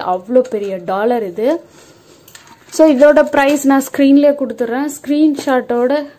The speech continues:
எடுத்துக்கோங்க. ஸ்கிரீன்லயே தெரியுற என்னோட WhatsApp நம்பருக்கு மெசேஜ் பண்ணுங்க. So, ஷிப்பிங் வந்து எக்ஸ்ட்ரா வரும்.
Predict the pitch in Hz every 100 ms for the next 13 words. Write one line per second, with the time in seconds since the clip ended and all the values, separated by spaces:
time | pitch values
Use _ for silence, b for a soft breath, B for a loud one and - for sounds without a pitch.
0 | _ _ _ _ _ 226 240 254 285 277
1 | 226 226 277 330 330 277 277 269 285 285
2 | 247 247 247 277 247 226 214 226 233 277
3 | 262 220 208 214 294 285 226 - 247 -
4 | 208 202 208 285 339 _ b b b b
5 | b b b b b _ - 285 262 262
6 | 311 - 349 320 277 330 262 - - 254
7 | 214 180 -